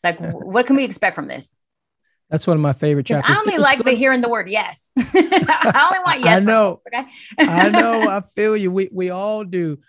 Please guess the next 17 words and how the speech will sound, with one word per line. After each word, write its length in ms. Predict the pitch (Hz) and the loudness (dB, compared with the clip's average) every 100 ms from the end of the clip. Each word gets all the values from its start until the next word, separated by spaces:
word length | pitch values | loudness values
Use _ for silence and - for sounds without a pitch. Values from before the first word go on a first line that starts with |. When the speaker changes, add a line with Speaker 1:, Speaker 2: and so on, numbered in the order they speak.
| 240 - | -18 -10
Speaker 2:
But 120 | 196 | -6
the 80 | 190 | -2
reality 460 | 185 208 226 - | -2 -2 -2 -4
of 120 | 185 175 | -6 -4
it 40 | |
is 220 | 180 165 | -2 -2
you've 160 | 160 139 | -4 -8
gotta 260 | 151 160 196 | -8 -6 -4
get 160 | 175 - | -6 -6
comfortable 420 | - 120 156 143 | -8 -6 -6 -6
with 120 | 139 | -4
no, 360 | 127 131 123 117 | -4 -2 -2 -4
because 280 | 123 127 120 | -6 -8 -6
no 300 | 123 147 151 | -6 -4 -6
protects 500 | 156 - 131 120 - | -8 -10 -14 -14 -8
your 100 | 127 | -6
yes, 580 | 113 127 156 185 - | -4 -2 -2 -2 -6